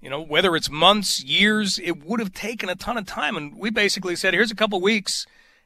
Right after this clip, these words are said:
And it is like that. Yeah, you're driving the car from the driver's seat. Now get in the trunk.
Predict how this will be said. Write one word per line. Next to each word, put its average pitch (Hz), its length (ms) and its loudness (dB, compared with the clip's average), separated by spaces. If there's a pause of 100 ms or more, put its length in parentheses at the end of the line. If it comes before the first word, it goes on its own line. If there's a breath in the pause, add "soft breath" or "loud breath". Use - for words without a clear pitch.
(160)
And 170 140 8
it 180 80 8
is 220 180 6
like 214 240 6
that. 120 260 0
Yeah, 170 180 6
you're 175 140 6
driving 202 320 6
the 180 60 0
car 208 240 4
from 202 140 -4
the 170 40 -4
driver's 185 380 4
seat. 214 260 -2
Now 170 180 4
get 185 260 4
in 285 80 -2
the 240 80 2
trunk. 226 540 2